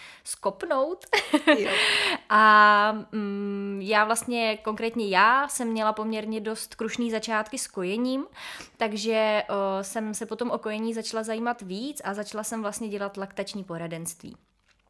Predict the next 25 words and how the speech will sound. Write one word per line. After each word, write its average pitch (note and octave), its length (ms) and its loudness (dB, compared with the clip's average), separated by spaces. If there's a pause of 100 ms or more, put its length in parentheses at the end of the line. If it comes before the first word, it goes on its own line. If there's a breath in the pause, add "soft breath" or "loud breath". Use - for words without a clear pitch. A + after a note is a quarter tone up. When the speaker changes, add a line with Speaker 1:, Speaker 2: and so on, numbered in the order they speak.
(120)
Speaker 1:
A A3 180 0
na G#3 100 0
to G#3 100 -8
se A3 120 -8
pak G#3+ 160 -4
nabalovaly G3 580 -2
další F#3+ 400 -4
a F3+ 60 -4
další F3+ 400 -8
věci A#3 520 -2 (440 loud breath)
a F#3 520 4 (300)
jednoho G#3+ 440 -4
dne G#3+ 180 -4
mě A3+ 180 0
napadl A3+ 360 0
takovej A#3+ 340 0
nápad, A3 640 4
že A3+ 420 0
bychom A3+ 280 -6
mohli A3+ 240 -4
s A#3 80 -4
Niky A3 260 -6
založit G#3+ 680 -4
rodinný A3+ 380 -4
centrum. F#3+ 640 -6